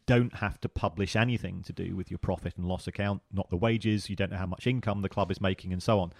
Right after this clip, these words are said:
And, and the argument that comes from the Footballers Supporters Association, and I'm, and I'm been banging on about this as well, is that a, a football club, it, it isn't the same as your, your local washing machine manufacturer. A-, and as fans,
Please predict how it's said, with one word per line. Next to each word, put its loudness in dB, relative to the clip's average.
And, 4
and 4
the 8
argument 4
that -4
comes 0
from 0
the 0
Footballers 2
Supporters 2
Association, 0
and 2
I'm, 4
and 2
I'm 2
been 2
banging 2
on 2
about 0
this 0
as -4
well, 2
is 8
that 6
a, 2
a -4
football 6
club, 2
it, -2
it 0
isn't 2
the 0
same 4
as 0
your, 0
your 2
local 0
washing 0
machine -6
manufacturer. -6
A-, 4
and 4
as 2
fans, 2